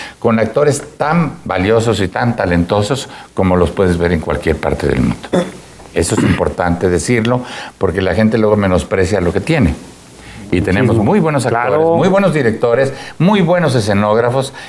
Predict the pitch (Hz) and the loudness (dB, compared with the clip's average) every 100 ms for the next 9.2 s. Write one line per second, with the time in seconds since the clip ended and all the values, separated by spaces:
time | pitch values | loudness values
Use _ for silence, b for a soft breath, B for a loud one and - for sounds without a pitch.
0 | - 113 113 156 131 131 127 - 110 110 | 0 4 4 4 2 0 -2 2 2 2
1 | 113 110 98 131 139 110 92 87 82 82 | 0 0 0 0 0 0 0 0 0 0
2 | 76 85 98 110 113 110 110 107 104 107 | 0 0 0 2 2 2 2 0 0 -2
3 | 101 - - 98 98 98 90 76 B B | -4 -4 0 2 2 0 0 0 B B
4 | - 110 107 98 95 113 123 113 113 127 | 0 2 4 4 2 2 2 2 0 -2
5 | 120 92 80 85 78 80 90 92 85 82 | -2 0 0 -2 0 0 2 2 2 -2
6 | 101 135 135 B B B B 87 107 110 | -2 -2 -2 B B B B 0 2 0
7 | 113 98 98 104 95 B B - 78 95 | 0 2 2 2 -2 B B -6 -2 0
8 | 87 90 87 87 82 78 - 82 - 113 | 0 0 2 2 0 -2 -4 -4 0 2
9 | 123 | 2